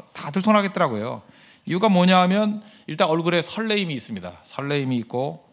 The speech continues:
행복감이 있고 또 미래에 대한 계획이 있고, 뭐 벌써부터 항상 미래를 생각하더라고요. 어디서 살까? 뭐 별로 그 집에 대해서 관심도 없던 사람이 뭐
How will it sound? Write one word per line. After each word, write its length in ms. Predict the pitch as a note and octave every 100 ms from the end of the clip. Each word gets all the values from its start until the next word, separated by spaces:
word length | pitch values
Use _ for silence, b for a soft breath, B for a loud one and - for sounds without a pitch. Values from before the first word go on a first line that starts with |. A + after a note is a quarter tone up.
| _
행복감이 580 | - E3 D3+ D#3 C#3 B2+
있고 400 | A#2 C#3+ F3+ G3 B B _
또 100 | C#3+
미래에 280 | A#2+ C3+ C#3+
대한 220 | C3+ C3+
계획이 320 | C3 C3 A#2+ A2+
있고, 300 | - F#2+ - _ _
뭐 100 | C3
벌써부터 600 | C3+ C3+ D#3+ D3+ F#3 E3+
항상 320 | - G#3 F3
미래를 340 | A#2+ D3 C#3+
생각하더라고요. 680 | C3+ B2+ A2 G2+ F#2+ F2+ F2 F#2
어디서 280 | G2+ G#2+
살까? 520 | G#2 B2 A2 A2 F2 - b b b b b b
뭐 140 | A2 G#2+
별로 240 | A#2 C#3+
그 80 | C3+
집에 300 | - C#3 D3
대해서 180 | C#3+ D3
관심도 460 | - B2+ C3+ D3
없던 260 | B2 C3+ C3
사람이 560 | B2 A2+ B2+ D#3 F2 - B B _
뭐 160 | G#2